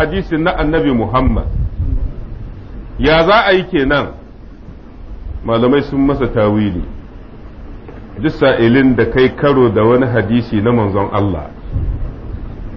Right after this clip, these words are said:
kafin ka ɗora naka fahimta, ka yi adalci, yi ƙoƙari ka samo fahimtar sah-, fahimtar sahabban Annabi Muhammad.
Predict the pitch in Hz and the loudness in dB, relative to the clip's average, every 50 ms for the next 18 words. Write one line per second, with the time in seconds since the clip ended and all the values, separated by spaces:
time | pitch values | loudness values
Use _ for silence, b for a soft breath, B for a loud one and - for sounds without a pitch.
0 | - - 143 131 127 127 123 - 160 170 185 180 - 156 151 - 151 151 147 147 | -4 2 4 6 6 4 4 4 4 4 4 4 4 2 2 2 2 2 4 4
1 | 135 127 123 131 131 131 - 127 113 - 104 98 107 117 113 117 117 - 104 85 | 4 4 4 4 2 2 2 0 0 0 0 0 2 2 2 2 2 0 -2 -4
2 | 73 - - - - 101 107 113 - 117 117 113 107 107 120 113 110 - - - | -4 -4 -6 -4 -2 0 0 0 2 4 4 4 4 6 4 4 4 0 -4 -8
3 | 90 80 76 - - - - - - - - - 101 117 147 147 - 151 127 120 | -8 -10 -10 -12 -16 -16 -16 -16 -16 -14 -8 -2 2 2 2 4 4 2 2 4
4 | - 123 123 127 131 123 - 117 104 - 123 117 120 120 120 123 123 123 123 123 | 4 4 4 4 4 2 2 0 2 2 4 4 4 4 4 4 2 2 0 -2
5 | 110 101 107 98 92 - 131 127 - - - 120 104 107 - - - - - - | -2 -2 0 -2 -2 0 0 -2 0 0 -2 -2 -2 -2 -2 0 0 2 2 2
6 | 131 139 131 135 127 113 - - 113 95 101 98 95 98 123 131 - 113 107 101 | 2 2 2 0 0 -2 0 -2 -2 0 0 0 2 2 2 2 2 0 -2 0
7 | 104 104 101 98 90 85 82 - 92 90 87 82 76 71 | 0 0 0 0 0 0 0 0 0 -2 -4 -4 -6 -8